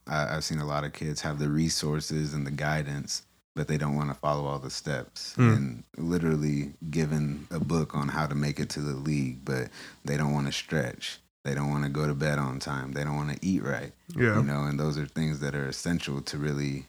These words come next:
Speaker 1: uh, perform at the highest level. And there's a big difference between the, the kids that choose to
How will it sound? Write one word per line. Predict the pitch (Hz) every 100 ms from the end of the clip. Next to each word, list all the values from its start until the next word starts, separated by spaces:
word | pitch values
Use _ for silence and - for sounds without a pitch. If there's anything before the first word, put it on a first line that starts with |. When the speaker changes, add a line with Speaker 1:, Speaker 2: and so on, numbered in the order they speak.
| -
Speaker 1:
uh, | 73 71
perform | - 73 - 80 78
at | 73
the | -
highest | 71 73 71 -
level. | 76 78 69 65 67 - - -
And | 76
there's | 73 76
a |
big | 71 73
difference | 69 76 78 71
between | 76 - 76 71
the, | 71 69 69 -
the | 76
kids | - 78 69
that | 73
choose | - 80 73 -
to | 73 67